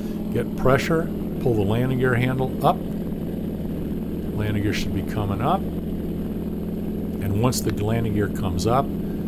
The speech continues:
at some point the hydraulic pressure will still stay and then go down to zero. I was just basically pointing to the manifold pressure gauge and the,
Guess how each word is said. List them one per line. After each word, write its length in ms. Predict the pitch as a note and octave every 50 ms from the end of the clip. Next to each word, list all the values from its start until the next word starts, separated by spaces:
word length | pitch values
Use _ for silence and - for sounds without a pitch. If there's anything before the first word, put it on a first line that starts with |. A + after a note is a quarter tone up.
| - - - -
at 60 | -
some 280 | - - C#3 C3+ B2+ A2
point 300 | - - A#2 A2 G#2+ F#2
the 100 | G#2+ G#2
hydraulic 520 | F#2+ G#2 G2 - G#2+ A2 G#2+ A2 G#2+ - -
pressure 320 | G#2+ A2 G#2 - - G#2+
will 160 | - - -
still 300 | - - - - B2+ A#2
stay 420 | G#2+ - - A#2+ A2+ A2 G#2 G#2 G#2
and 580 | G#2 - - - - - - - - - F#2
then 120 | G2 F#2+ F2+
go 180 | - G#2 G2+ G2+
down 400 | G2 G2+ G2+ G2+ G2 G2 G2 F#2+
to 340 | - - G#2+ G2 F#2 F2+ F2+ - - - - - - - - - - - - - - -
zero. 460 | - G2+ G#2 F#2+ F2 D#2+ D#2+ D2+ - D2 D2+ D#2 - - - - - - - -
I 60 | -
was 140 | G2+ F#2+ -
just 200 | G#2 F2+ - -
basically 500 | - A2 G#2+ - - G2 - G#2+ G2 F2+
pointing 520 | D#2 - - - A2+ G#2+ G#2 G2+ F#2+ - -
to 140 | - G#2+ F#2
the 220 | - F#2+ F2+ F2+
manifold 480 | F#2 G2+ G#2 G2+ G2 - G#2+ F#2+ - -
pressure 300 | - A2 G2+ - A2 G2
gauge 400 | F#2+ G2+ G2+ G2 G2 F#2+ - -
and 500 | - - - - - - - - F#2+ E2+
the, 80 | E2